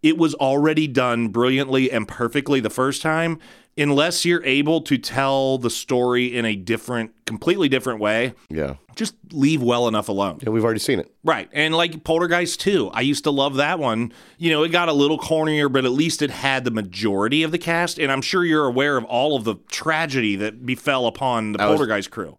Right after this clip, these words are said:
Speaker 2: Yeah, I, I was just about to ask if you knew about some of that.
Speaker 1: Well, yeah, the, the older, uh, daughter from the original movie died before the second movie was made. She was, like,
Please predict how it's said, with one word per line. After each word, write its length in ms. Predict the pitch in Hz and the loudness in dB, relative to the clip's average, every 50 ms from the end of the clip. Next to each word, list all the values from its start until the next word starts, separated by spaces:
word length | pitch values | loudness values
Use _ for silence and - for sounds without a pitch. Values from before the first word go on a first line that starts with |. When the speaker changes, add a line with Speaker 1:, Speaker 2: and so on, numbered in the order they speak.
| _ | _
Speaker 2:
Yeah, 240 | - 104 117 120 110 | -2 0 0 2 2
I, 280 | 87 98 110 117 - 120 | 2 0 2 2 2 2
I 20 | |
was 160 | 127 127 113 104 | 2 0 0 -2
just 140 | 113 101 - | -4 -2 0
about 180 | 113 98 98 | -2 0 0
to 260 | 101 95 92 92 87 - - | 0 0 0 0 -2 -4 -4
ask 320 | 92 98 98 101 - - | -2 0 0 -2 -4 -6
if 100 | 90 87 | -6 -4
you 60 | 95 | -2
knew 160 | 95 98 110 | 0 0 0
about 220 | 120 92 78 - - | 0 0 -2 -4 -6
some 140 | - 80 78 | -8 -6 -6
of 60 | 76 76 | -4 -2
that. 80 | 73 | 0
Speaker 1:
Well, 100 | 131 147 | 2 2
yeah, 220 | 143 156 196 202 151 | 2 2 2 0 0
the, 340 | 117 117 117 117 120 120 117 | 0 0 0 2 0 0 -2
the 140 | 120 127 117 | -2 -2 0
older, 680 | 123 127 147 147 156 156 151 151 151 151 151 147 143 143 - - _ _ _ _ | 2 2 2 2 2 2 2 2 2 2 0 0 -2 -6 -10 -18 _ _ _ _
uh, 240 | - 127 123 120 117 | -2 -2 0 0 0
daughter 560 | 117 117 110 107 139 139 139 139 139 139 139 | -2 0 0 2 2 2 2 2 2 0 0
from 280 | 131 - - 139 127 123 | -2 -2 -2 -2 0 2
the 100 | 123 120 | 2 0
original 500 | 113 107 110 131 151 160 147 170 156 135 | 0 2 2 2 2 2 2 0 0 2
movie 440 | 127 123 117 113 107 107 113 113 113 | 2 2 4 2 2 2 2 0 -2
died 720 | 107 101 95 120 120 127 143 160 156 139 123 123 120 120 | -2 -4 -2 0 0 2 2 0 0 0 0 -2 -2 -2
before 320 | 113 110 - - 151 165 170 | -4 -6 -2 -2 0 0 0
the 100 | 135 117 | 0 -2
second 380 | - - 170 170 160 175 135 | -2 -2 -2 -2 -2 -4 -2
movie 260 | 123 123 120 110 113 | 0 0 2 2 2
was 160 | 107 104 101 92 | 2 0 -2 -2
made. 400 | 113 123 143 151 131 113 113 - | -2 -2 0 0 0 -2 -2 -2
She 120 | - 131 | -4 -2
was, 120 | 120 117 113 | -2 0 0
like, 140 | 117 101 | -2 -2